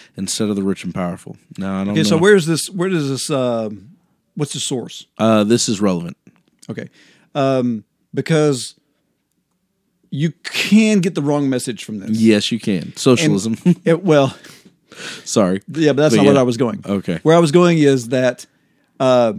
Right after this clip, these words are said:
Speaker 2: before you start looking down at the super rich and looking down at these forty-two people that hold fifty percent of the world's
Speaker 1: <laughs>
Speaker 2: wealth,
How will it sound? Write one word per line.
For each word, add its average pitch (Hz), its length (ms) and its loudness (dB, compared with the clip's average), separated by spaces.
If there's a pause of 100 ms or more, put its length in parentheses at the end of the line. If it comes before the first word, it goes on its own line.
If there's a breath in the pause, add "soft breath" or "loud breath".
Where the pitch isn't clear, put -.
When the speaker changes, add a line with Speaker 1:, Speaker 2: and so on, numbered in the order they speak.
(120)
Speaker 2:
before 226 460 4
you 190 180 4
start 160 360 4
looking 160 380 4
down 143 240 4
at 120 80 -4
the 123 80 -6
super 127 340 0
rich - 540 0 (840)
and 139 120 4
looking 151 260 4
down 143 220 6
at 131 60 -2
these 127 180 -2
forty-two 139 480 2
people 135 300 -2
that 117 160 0
hold 127 260 -2
fifty 131 180 -4
percent 123 280 -4
of 117 60 -4
the 113 60 -4
world's 113 460 -4 (180)
Speaker 1:
<laughs> 113 100 -8
Speaker 2:
wealth, 120 440 2